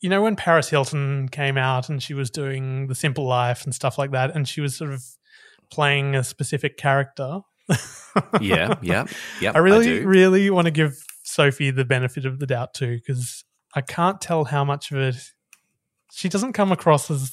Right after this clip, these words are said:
Speaker 1: the brightest spark in this
Speaker 2: <laughs>
Speaker 1: particular episode, and I can't tell how much she's playing up to the camera. With that character? 'Cause,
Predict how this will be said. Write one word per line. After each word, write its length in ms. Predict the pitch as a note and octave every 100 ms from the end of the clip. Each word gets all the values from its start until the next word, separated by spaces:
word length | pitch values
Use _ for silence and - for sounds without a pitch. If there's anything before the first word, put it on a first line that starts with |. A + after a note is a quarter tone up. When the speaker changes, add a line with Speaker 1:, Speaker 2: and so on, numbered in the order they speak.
| -
Speaker 1:
the 260 | C#3+ B2+ - _
brightest 380 | - C#3+ D3 C3+
spark 500 | - C3 A#2+ A2+ - - _ _ _ _ _ _
in 140 | E3 C3
this 180 | C3 - C#3+
Speaker 2:
<laughs> 60 |
Speaker 1:
particular 440 | - - D3 D3+ C#3+
episode, 580 | D#3 C#3+ C#3+ C#3 C#3 C3+ - - -
and 100 | D#3
I 20 |
can't 240 | F#3 F#3+
tell 180 | - F#3+
how 120 | D#3+
much 140 | D#3+ D3
she's 180 | D3
playing 280 | - D#3 C#3+
up 160 | C#3+ -
to 320 | - D3+ D3+
the 100 | D3
camera. 840 | D3 - D#3 D3+ D3+ D3+ D3+ D3 D3+ - - - - - _ _ _ -
With 220 | E3+ -
that 200 | F3+ F3+
character? 440 | D#3 D#3+ D#3+ G3+
'Cause, 440 | G#3 G3+ E3+ -